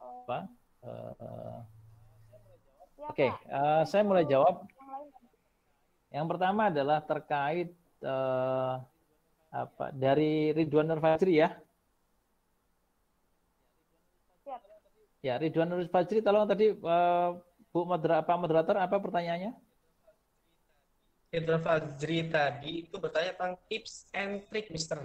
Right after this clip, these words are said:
Speaker 3: yang, eh, jika kita menghadapi karakter atasan kita yang kurang baik gitu.
Speaker 1: Oke,
Speaker 3: Bisa dibilang
Speaker 1: oke, oke. Tahu nggak, tadi waktu pas Rid-, Ridwan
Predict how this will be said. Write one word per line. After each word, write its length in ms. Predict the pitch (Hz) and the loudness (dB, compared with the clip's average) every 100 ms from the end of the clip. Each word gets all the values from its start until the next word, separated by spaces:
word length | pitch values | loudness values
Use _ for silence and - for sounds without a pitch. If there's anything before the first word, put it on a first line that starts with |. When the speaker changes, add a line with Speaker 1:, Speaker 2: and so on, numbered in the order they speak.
| 123 - | -10 -6
Speaker 3:
yang, 400 | 156 165 175 175 | -2 -2 -2 -6
eh, 600 | - 143 139 135 135 135 135 - _ _ _ | -2 2 4 4 2 0 -2 -10 _ _ _
jika 240 | 139 143 135 | -4 -2 -2
kita 160 | 139 | 0
menghadapi 880 | 156 147 135 131 135 131 175 170 170 | 0 0 -2 0 -2 -4 -8 -8 -6
karakter 480 | 156 143 139 135 139 | -4 -4 -2 -4 -4
atasan 240 | - 143 | -8 -10
kita 320 | 143 143 160 | -14 -6 -4
yang 320 | 156 143 139 135 | -2 -2 -4 -10
kurang 560 | - 135 135 135 135 131 | -14 -6 -4 -2 -4 -4
baik 240 | 135 156 156 | -2 -2 -6
gitu. 240 | 147 143 127 - | -12 -10 -10 0
Speaker 1:
Oke, 80 | 139 | 0
Speaker 3:
Bisa 160 | 135 147 | 2 2
dibilang 320 | 147 160 160 | 4 4 2
Speaker 1:
oke, 140 | 139 127 | 0 -2
oke. 180 | 117 120 117 - 175 196 202 165 | -2 -4 -4 -10 -16 -12 -10 0
Tahu 160 | 185 220 202 | 4 6 6
nggak, 180 | 123 90 - 151 | 4 2 0 2
tadi 180 | 160 208 | 6 6
waktu 320 | 202 170 180 185 | 4 -2 -2 0
pas 180 | 185 160 - - | 0 -2 -4 -8
Rid-, 160 | 180 175 | -8 -6
Ridwan 340 | 175 160 160 | -4 0 2